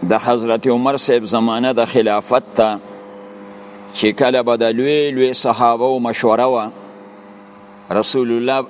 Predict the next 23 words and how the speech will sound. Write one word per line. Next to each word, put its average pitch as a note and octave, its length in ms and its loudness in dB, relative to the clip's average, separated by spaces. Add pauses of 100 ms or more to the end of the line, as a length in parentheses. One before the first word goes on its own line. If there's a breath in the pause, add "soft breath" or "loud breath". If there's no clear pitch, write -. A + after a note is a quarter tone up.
آ، C#3+ 100 2 (120)
حضرت B2 360 0
عمر C3+ 300 0
به B2 160 0
د A#2+ 220 0
لوی D3+ 240 -2
لوی C3+ 180 0
صحابه A#2 500 0
راوغوښتل G2+ 600 -4 (1120)
مشورې A#2+ 560 0
له. F#2+ 200 -6 (1160)
عبد G2+ 240 -2
الله D3 220 2
ابن D3 160 -4
عباس C#3+ 440 0
صاحب C3+ 160 0 (120)
کشر E3 240 0
عمر B2 340 0
و، G#2+ 160 0 (720)
دی E3 160 0
به C#3 120 0
هم A2+ 120 -4
راوغوښته. F#2 600 -4